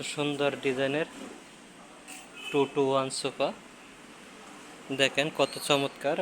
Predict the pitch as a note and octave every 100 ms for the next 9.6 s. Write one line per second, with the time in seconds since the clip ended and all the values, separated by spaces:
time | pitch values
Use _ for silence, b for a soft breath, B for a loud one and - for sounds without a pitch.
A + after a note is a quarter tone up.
0 | D3 C#3+ C3+ - C#3+ C3+ D3 D3 D3+ C#3+
1 | D3+ C#3+ D3 D3 - D3 C#3 C3+ C3 B2+
2 | F3 - - - - - - - - -
3 | - - - - - - - - - -
4 | - - C#3 C#3 C#3 C3+ - C3+ C3+ C#3
5 | - C3+ C3+ - - - - C#3 C3+ C3+
6 | - C#3 A#2 C3+ E3 - - - - -
7 | - - - - - - - - - -
8 | - - - - - - - - - D3
9 | D3+ C#3+ C3+ - C#3+